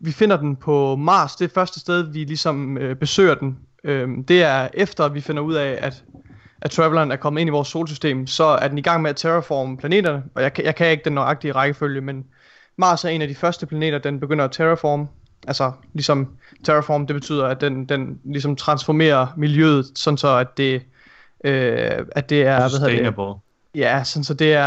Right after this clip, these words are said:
Speaker 1: at, at det, de har det, at, at miljøet har det, de rigtige betingelser til, at, øh, liv, som vi kender det, ligesom kan, kan, kan leve der, øhm, og trives. Øhm, og der sender vi så et, øh, et hold afsted for at, ligesom at, at konfrontere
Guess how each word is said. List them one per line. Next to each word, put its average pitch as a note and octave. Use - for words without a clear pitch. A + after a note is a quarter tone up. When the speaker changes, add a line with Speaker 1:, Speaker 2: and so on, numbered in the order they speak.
Speaker 1:
at, B2+
at C3+
det, C#3+
de D3+
har D#3+
det, D#3
at, D3+
at D3+
miljøet F3+
har F3
det, D3
de D3+
rigtige E3
betingelser D3
til, -
at, C#3
øh, C#3+
liv, C#3+
som D3
vi D#3
kender C#3
det, C3
ligesom C3+
kan, B2+
kan, C3
kan C#3
leve C#3
der, B2+
øhm, B2+
og C#3
trives. -
Øhm, C#3
og -
der F3
sender F3
vi D#3
så E3
et, D3+
øh, A#2+
et D3+
hold E3+
afsted D#3
for C#3
at, D3
ligesom D3
at, C#3
at C#3
konfrontere C#3+